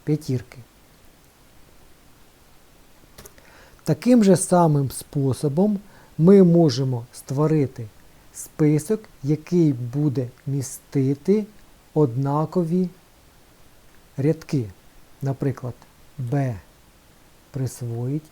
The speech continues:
відкриваємо квадратні дужки, відкриваємо лапки і пишемо, наприклад, напишемо Python. Помножити на десять.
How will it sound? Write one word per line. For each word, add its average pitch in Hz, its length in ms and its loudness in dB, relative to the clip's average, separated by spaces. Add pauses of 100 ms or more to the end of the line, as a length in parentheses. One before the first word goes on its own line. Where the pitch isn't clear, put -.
(120)
відкриваємо 131 720 -2
квадратні 120 680 -8 (240)
дужки, 123 680 -8
відкриваємо 123 800 -6
лапки 117 680 -6 (580)
і 127 60 -8
пишемо, 160 760 -2 (400)
наприклад, 139 420 -8
напишемо 123 560 -8
Python. 113 380 -10 (3250)
Помножити 143 1040 -2 (460)
на 202 220 -2 (180)
десять. 123 440 -4